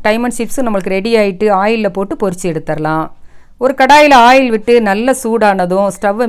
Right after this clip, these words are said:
மீடியம் ஃப்ளேம்ல வச்சுட்டு ஃபஸ்ட்டு தட்டையை ஆயில்ல சேர்த்துக்கிடலாம். ஒரு சைடு நல்லா வெந்ததும் பிரட்டி விட்டு நல்ல பொன்னிறமா வந்ததும் வெளியில எடுத்துடலாம். இதே மாதிரி எல்லா தட்டையுமே பொரிச்சு எடுத்துட்டு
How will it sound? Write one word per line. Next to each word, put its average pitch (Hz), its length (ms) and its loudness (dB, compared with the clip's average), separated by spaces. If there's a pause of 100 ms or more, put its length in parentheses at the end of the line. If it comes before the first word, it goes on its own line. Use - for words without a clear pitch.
மீடியம் 214 340 -4
ஃப்ளேம்ல 170 380 -2
வச்சுட்டு 156 340 -8 (600)
ஃபஸ்ட்டு 254 280 -2 (100)
தட்டையை 254 460 2
ஆயில்ல 202 340 0
சேர்த்துக்கிடலாம். 156 680 -6 (1040)
ஒரு 269 180 0
சைடு 302 300 2
நல்லா 214 300 4
வெந்ததும் 196 440 -2
பிரட்டி 220 340 -2
விட்டு 180 280 -4 (280)
நல்ல 240 280 -4
பொன்னிறமா 226 580 0
வந்ததும் 170 420 -2 (160)
வெளியில 196 300 -4
எடுத்துடலாம். 147 560 -6 (1040)
இதே 294 140 2 (100)
மாதிரி 262 180 4 (100)
எல்லா 254 160 2 (100)
தட்டையுமே 233 380 0 (100)
பொரிச்சு 202 340 -4
எடுத்துட்டு 180 400 -6